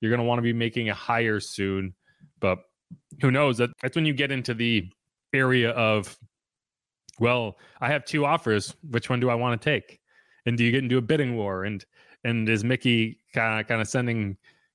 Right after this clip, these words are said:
Gale a text being like, "Hey, can we up this guy's salary by another half a million?"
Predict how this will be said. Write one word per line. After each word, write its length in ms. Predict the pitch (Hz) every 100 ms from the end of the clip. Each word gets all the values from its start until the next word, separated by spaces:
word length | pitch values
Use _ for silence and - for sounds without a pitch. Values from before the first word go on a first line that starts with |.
| - 117
Gale 300 | 120 110 104
a 60 |
text 520 | - 131 110 - -
being 160 | 110 104
like, 200 | 104 107
"Hey, 160 | 117 98
can 140 | 107
we 320 | 110 110 110
up 200 | - 113
this 240 | 123 110 -
guy's 240 | 117 104
salary 400 | 117 113 123 131
by 200 | 123 127
another 440 | 127 131 139 139 135
half 220 | 143 147
a 40 |
million?" 460 | 139 156 170 151